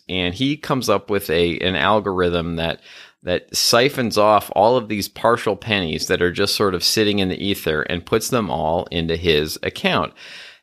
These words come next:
And so what we do is we kind of round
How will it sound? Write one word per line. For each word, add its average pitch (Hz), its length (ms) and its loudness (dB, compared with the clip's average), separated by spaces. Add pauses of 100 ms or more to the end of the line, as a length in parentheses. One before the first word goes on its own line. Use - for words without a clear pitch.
(120)
And 113 540 0
so 120 520 4 (120)
what 127 480 0 (160)
we 156 360 -2
do 107 360 4
is 80 500 0 (300)
we 117 160 -4
kind 151 340 -2
of 104 260 -2 (140)
round 120 600 0